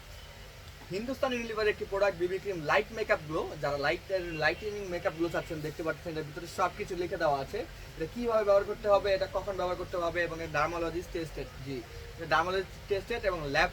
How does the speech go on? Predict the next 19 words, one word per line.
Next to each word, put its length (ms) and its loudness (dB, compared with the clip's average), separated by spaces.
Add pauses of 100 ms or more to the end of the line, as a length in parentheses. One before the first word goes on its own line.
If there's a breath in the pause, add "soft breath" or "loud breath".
পরীক্ষা 260 0
করা 180 0
প্রোডাক্ট 360 -2
একটি, 260 -8
আলহামদুলিল্লাহ। 560 -8 (500)
যারা 240 6
ব্যবহার 280 4
করেছে 300 -4 (160)
সবাই 320 2
খুব 120 -10
ভালো 180 -2
রেজাল্ট 260 -4
দিয়েছে। 280 -4 (260)
আশা 200 -4
করি 200 -4 (240)
আপনারাও 340 0
যারা 180 0
ইউজ 260 -2
করতেছেন 300 -10